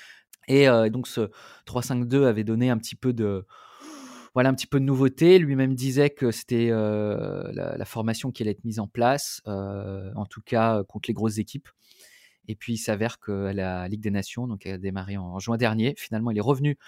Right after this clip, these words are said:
euh, à la compo classique, en tout cas au système classique. Et, euh, et, euh, au deuxième match, donc, contre le Danemark, euh, ça s'est infiniment bien passé. Et, euh,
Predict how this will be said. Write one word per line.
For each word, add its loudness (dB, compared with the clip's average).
euh, 0
à 0
la 0
compo -4
classique, -6
en -14
tout -20
cas -4
au -4
système -6
classique. -10
Et, 0
euh, -4
et, 2
euh, -4
au -14
deuxième 0
match, -2
donc, -12
contre -10
le -2
Danemark, -2
euh, -4
ça -8
s'est -2
infiniment 0
bien 2
passé. 0
Et, 4
euh, 4